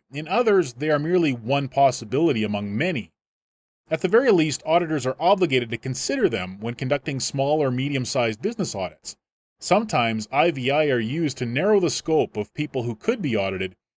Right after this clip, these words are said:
allowing the C R A to quickly determine whether or not someone is likely to be hiding any income. In regards to the types of tests that they use in indirect verification of income, the C R A distinguishes between two classes of I V I tests, supporting and assessing.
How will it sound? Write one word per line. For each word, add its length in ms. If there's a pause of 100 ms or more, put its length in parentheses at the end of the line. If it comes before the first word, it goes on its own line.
(320)
allowing 320
the 80
C 180
R 120
A 40
to 80
quickly 360
determine 500
whether 260
or 120
not 320
someone 340
is 200
likely 360
to 80
be 140
hiding 400
any 180
income. 360 (720)
In 80
regards 340
to 60
the 80
types 320
of 100
tests 320
that 80
they 80
use 340
in 120
indirect 320
verification 580
of 80
income, 420 (120)
the 80
C 200
R 160
A 120
distinguishes 720
between 520
two 200
classes 640
of 100
I 160
V 160
I 80
tests, 480 (460)
supporting 680 (380)
and 160
assessing. 460